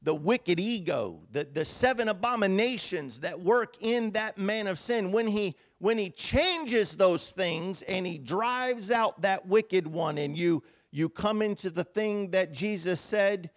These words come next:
"The prince of this world cometh and he has nothing in me."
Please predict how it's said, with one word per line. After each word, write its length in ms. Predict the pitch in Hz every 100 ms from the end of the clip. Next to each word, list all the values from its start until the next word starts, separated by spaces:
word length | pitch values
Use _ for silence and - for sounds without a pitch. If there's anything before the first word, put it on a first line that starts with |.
| _ _ -
"The 120 | -
prince 320 | - 208 214
of 120 | 202
this 200 | 185 185
world 260 | 185 202 190
cometh 340 | 196 190 190
and 120 | 180
he 80 | 156
has 280 | 151 143 120
nothing 600 | 131 160 185 - 190 185
in 560 | 185 156 151 151 147 131
me." 480 | 131 110 85 69